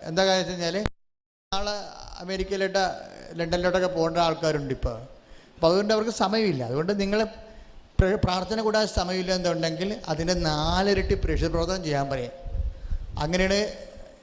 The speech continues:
നാനൂറ് പത്രം മേടിച്ചിട്ട് പകുതി അക്രൈസ്തവ മേഖലയിലും പകുതി ക്രൈസ്തവ മേഖലയിൽ വിതരണം ചെയ്യാൻ പറയണത്. അപ്പം അതൊക്കെ സന്തോഷത്തോടെ ചെയ്ത് പ്രാർത്ഥിച്ച് ചെയ്യണം. ക-, ഈ ജീവിതത്തിൽ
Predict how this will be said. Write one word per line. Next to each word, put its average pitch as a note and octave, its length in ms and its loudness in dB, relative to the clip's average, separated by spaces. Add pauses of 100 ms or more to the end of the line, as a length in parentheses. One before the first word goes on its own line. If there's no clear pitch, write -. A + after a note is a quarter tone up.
(160)
നാനൂറ് E3+ 460 2
പത്രം F#3+ 440 2
മേടിച്ചിട്ട് D#3 640 2 (680)
പകുതി E3 300 4
അക്രൈസ്തവ F3+ 540 2
മേഖലയിലും D#3+ 540 2 (360)
പകുതി D3+ 320 2
ക്രൈസ്തവ D3 320 -2
മേഖലയിൽ C#3+ 240 -2
വിതരണം C3+ 300 -2
ചെയ്യാൻ B2+ 320 -2
പറയണത്. A2 560 -8 (720)
അപ്പം - 140 2
അതൊക്കെ E3+ 200 4
സന്തോഷത്തോടെ F3+ 720 2
ചെയ്ത് D#3 720 -2
പ്രാർത്ഥിച്ച് D3+ 540 0
ചെയ്യണം. C#3 360 -4
ക-, - 160 -10
ഈ E3+ 160 0
ജീവിതത്തിൽ D#3+ 680 2